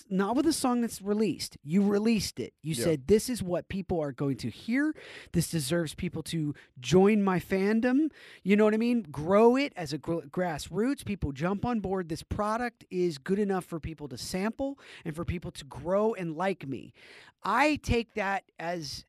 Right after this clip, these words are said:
Speaker 1: as that's what you mean when you release something. Now, maybe that's not what it is nowadays. Maybe there's a whole bunch of people who are just kinda like, "Hey, sh-,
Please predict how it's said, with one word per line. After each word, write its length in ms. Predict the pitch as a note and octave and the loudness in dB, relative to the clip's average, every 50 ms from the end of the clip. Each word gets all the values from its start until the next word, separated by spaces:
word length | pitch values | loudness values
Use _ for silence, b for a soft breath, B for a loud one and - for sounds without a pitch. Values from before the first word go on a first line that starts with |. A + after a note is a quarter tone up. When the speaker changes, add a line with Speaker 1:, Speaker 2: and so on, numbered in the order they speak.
| _ | _
Speaker 1:
as 300 | D#3 D#3 D#3+ D#3+ C3 B2+ | -6 -4 -4 -4 -4 -4
that's 260 | B2+ F3 F#3 G#3+ - - - | -4 -2 -2 -2 -2 -2 -2
what 200 | F3 F3+ F3 - | -2 -2 -4 -2
you 140 | E3 E3+ | -2 -2
mean 280 | E3 E3+ E3 E3 D#3+ D#3 | 0 0 0 0 0 0
when 120 | D3 C#3+ | -2 -2
you 140 | C#3+ D3 D#3 D3+ | -2 -2 -4 -4
release 400 | D3 D3+ C3 B2 C3+ C3+ B2+ - | -4 -4 -4 -4 -6 -6 -6 -8
something. 560 | - B2+ A2 G#2+ G#2 - - D#2+ - - - B B B B B B B B _ | -8 -8 -10 -10 -10 -12 -14 -16 -16 -18 -20 B B B B B B B B _
Now, 80 | E3+ E3 | -6 -2
maybe 240 | G#3+ C#4 D#4 D4+ C#4+ | 0 2 4 6 6
that's 180 | C4 A#3+ - | 4 4 4
not 200 | - B3 A3 G3+ | 2 0 0 0
what 100 | G3+ G3 | 0 0
it 100 | F3+ F3+ | 0 2
is 220 | F3 G3 F#3+ E3 D3+ | 4 2 2 4 2
nowadays. 460 | D#3 C#3+ B2+ B2 G#2+ F#2 F2 F2 G#2+ | 0 0 0 -2 -6 -8 -12 -8 -4
Maybe 240 | D3+ F3+ G#3 A3 G#3+ | -2 0 0 0 0
there's 160 | G#3+ G3+ E3 | 0 -2 -2
a 40 | F3+ | -2
whole 120 | F3+ G#3 | -2 -2
bunch 180 | F#3 G3 F#3 - | -2 -4 -6 -6
of 80 | D#3 | -6
people 200 | E3+ G3+ D#3+ E3+ | -6 -6 -4 -4
who 40 | E3+ | -4
are 100 | D#3+ D#3+ | -4 -4
just 200 | D3 D#3 E3 - | -4 -6 -6 -4
kinda 140 | - F3+ F3 | -4 -4 -4
like, 80 | F#3+ G#3+ | -4 -4
"Hey, 220 | B3 C4+ C4+ B3 G#3 | -4 -4 -4 -4 -6
sh-, 100 | - | -8